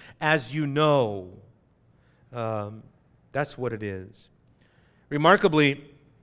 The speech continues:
as we think about God the Father, this is interesting for you to note. The designation for God as Father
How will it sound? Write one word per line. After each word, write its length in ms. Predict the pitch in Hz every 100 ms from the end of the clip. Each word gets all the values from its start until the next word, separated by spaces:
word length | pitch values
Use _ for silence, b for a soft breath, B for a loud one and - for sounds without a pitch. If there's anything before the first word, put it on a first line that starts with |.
| _ _ _ _ _ -
as 160 | 160 151
we 120 | 147
think 200 | 143 196
about 340 | 170 147 147 131
God 380 | 147 165 160
the 80 | 131
Father, 800 | - - - 185 202 151 120 117
this 140 | 185 247
is 120 | 165
interesting 440 | 135 123 - 117
for 100 | 127
you 140 | 113 110
to 80 |
note. 340 | 107 110 104 - _ _ b b b b b b b b b
The 80 | 156
designation 920 | 151 233 254 226 185 170 - 175 165
for 380 | 160 143 135 151 - - 113
God 480 | 151 160 165 160 143
as 380 | 127 131 - - _ - - -
Father 600 | 214 208 202 139 123 82